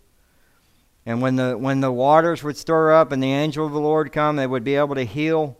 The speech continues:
those. And he couldn't get to the water. And he's saying, Jesus is asking him very simply, "Do you want to be healed?"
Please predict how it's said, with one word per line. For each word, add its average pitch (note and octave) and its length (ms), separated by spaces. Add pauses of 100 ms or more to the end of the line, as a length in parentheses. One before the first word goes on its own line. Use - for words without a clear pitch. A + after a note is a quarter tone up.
(420)
those. B2+ 280
And B2+ 80
he D3 120
couldn't F3+ 260
get F#3 220
to F#3+ 80
the F3+ 80
water. F#3 400
And C3+ 100
he's E3 160
saying, F3 360
Jesus F#3 380
is F3 140
asking G3+ 320
him E3 100
very F#3 280
simply, F#3 360
"Do C3+ 160
you A#3 280
want A3 240
to A#3 40
be A#3 200
healed?" C4 460